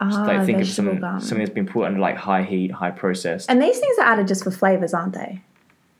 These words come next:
Speaker 2: Are
Speaker 1: Uh,
Speaker 2: they? Or
Speaker 1: flavour
Speaker 2: what
Speaker 1: and
Speaker 2: they
Speaker 1: consistency. I think
Speaker 2: Ah,
Speaker 1: I
Speaker 2: and
Speaker 1: think
Speaker 2: maybe,
Speaker 1: it's
Speaker 2: like,
Speaker 1: just
Speaker 2: to make its life longer on the shelf?
Speaker 1: Yeah, yeah. Yeah, preservatives, all that
Speaker 2: Mm,
Speaker 1: stuff.
Speaker 2: interesting. Yeah.
Speaker 1: Yeah. But I would like, yeah, if anyone's listening right now and has, like,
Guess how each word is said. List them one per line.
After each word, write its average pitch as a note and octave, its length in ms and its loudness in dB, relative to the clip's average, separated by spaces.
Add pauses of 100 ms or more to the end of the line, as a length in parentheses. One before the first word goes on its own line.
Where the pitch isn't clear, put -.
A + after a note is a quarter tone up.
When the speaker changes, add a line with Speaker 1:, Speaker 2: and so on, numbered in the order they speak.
(300)
Speaker 2:
Are C3+ 240 4
Speaker 1:
Uh, - 80 4
Speaker 2:
they? C5+ 300 0
Or - 20 -2
Speaker 1:
flavour F3 320 4
Speaker 2:
what F#3 80 6
Speaker 1:
and D#3+ 60 0
Speaker 2:
they - 20 -4
Speaker 1:
consistency. B2 680 0
I A2+ 100 -2
think E3+ 340 0 (120)
Speaker 2:
Ah, G3 760 0
Speaker 1:
I A#3+ 60 4
Speaker 2:
and - 0 -
Speaker 1:
think A#3+ 100 6
Speaker 2:
maybe, B3 160 4
Speaker 1:
it's B3+ 80 4
Speaker 2:
like, A#3 140 4
Speaker 1:
just - 140 -6
Speaker 2:
to A3+ 60 2
make G#3 220 2
its G#3+ 220 -4
life F#3+ 320 0
longer F#3+ 220 2
on F3+ 80 0
the F#3 60 0
shelf? - 440 -6 (160)
Speaker 1:
Yeah, G2+ 220 0 (100)
yeah. E2+ 140 -4 (580)
Yeah, F#2+ 260 -2
preservatives, F#2+ 400 -4
all G3 120 2
that G3+ 120 2
Speaker 2:
Mm, - 20 2
Speaker 1:
stuff. G3 200 2
Speaker 2:
interesting. G3 880 -4 (400)
Yeah. F#3+ 160 -2
Speaker 1:
Yeah. F3 280 -2 (260)
But B2 120 4
I - 20 6
would B2 140 4
like, A2+ 240 2
yeah, A#2 100 4
if F#2 120 -2
anyone's C#3 340 2
listening A#2 280 -2
right F#2+ 100 0
now F2+ 180 2
and F2 80 -4
has, G2 360 0 (160)
like, F#2 380 -4